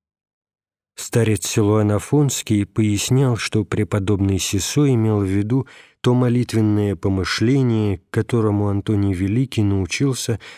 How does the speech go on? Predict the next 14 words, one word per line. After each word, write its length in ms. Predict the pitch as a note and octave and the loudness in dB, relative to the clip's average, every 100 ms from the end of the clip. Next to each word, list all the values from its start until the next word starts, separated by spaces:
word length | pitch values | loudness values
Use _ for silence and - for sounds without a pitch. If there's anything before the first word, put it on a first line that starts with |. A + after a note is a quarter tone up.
| - | -4
у 80 | A2 | 0
Александрийского 1000 | A#2 A2+ F2 G#2+ G2+ A2 B2 - A#2 G#2+ | 2 2 0 0 2 2 0 -2 -2 -2
сапожника, 880 | - A#2 - A#2 G2 F#2 E2+ D2+ - _ - - - | 0 -2 0 0 0 -2 -6 -12 -20 _ -20 -20 -12
когда 320 | - G#2+ G2 G#2 | -2 0 2 2
было 220 | G#2 G2 | 2 2
ему 360 | G2 F#2+ F#2+ | 2 2 0
указание, 720 | F2+ G2 F2+ G#2+ B2 A#2 A#2 G#2+ - _ | -2 -2 0 2 2 2 0 -4 -12 _
что 360 | - - A2 G2+ | -8 -2 0 2
в 100 | G2 | 2
меру 340 | G#2 G2+ F#2 | 2 0 -2
сапожника 920 | - F#2 E2+ A2+ C3 A#2+ B2 A#2+ A#2 - _ | -4 -6 -2 0 0 2 0 0 -4 -4 _
он 220 | A2 A2 | 2 4
не 100 | G#2+ | 2
пришёл. 640 | G2+ G2+ F#2+ - E2+ C#2+ | 0 -2 -4 -6 -8 -10